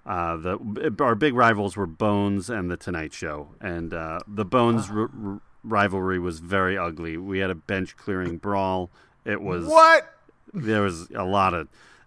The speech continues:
Speaker 1: I'm telling you, there's a lot of drama. Had you lived this with me, you would have seen why it was very Hoosiers-like.
Speaker 2: Wow, I had no idea.
Speaker 1: I was, I was in our championship game against The Tonight Show. I was, like,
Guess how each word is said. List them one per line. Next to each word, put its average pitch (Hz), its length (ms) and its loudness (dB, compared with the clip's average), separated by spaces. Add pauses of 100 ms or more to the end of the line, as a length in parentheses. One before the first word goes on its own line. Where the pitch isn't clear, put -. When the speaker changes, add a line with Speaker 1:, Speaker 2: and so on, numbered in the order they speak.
Speaker 1:
I'm 131 100 -6
telling 160 260 6
you, 104 80 2
there's 127 240 2
a 117 40 0
lot 113 240 4
of 87 80 -4
drama. 95 540 0
Had 104 160 -2
you 120 120 0
lived 120 300 2
this 98 240 -2
with 98 180 -8
me, 95 120 -4
you 92 220 -4
would 110 100 0
have 95 180 -4
seen 98 320 -4
why 90 220 0
it 87 100 -6
was 80 280 -12 (280)
very 95 200 0
Hoosiers-like. 85 800 -6 (420)
Speaker 2:
Wow, 98 400 0
I 90 160 -6
had 95 120 -10
no 107 80 -6
idea. 101 580 -6 (840)
Speaker 1:
I 107 160 2
was, 107 260 0
I 120 240 4
was 113 280 2
in 107 240 -2
our 107 140 2
championship 110 720 -4
game 107 320 0
against 92 280 -6
The 95 80 -8
Tonight 92 400 -4
Show. 95 240 -4
I 90 140 2
was, 87 260 -6
like, 80 220 -10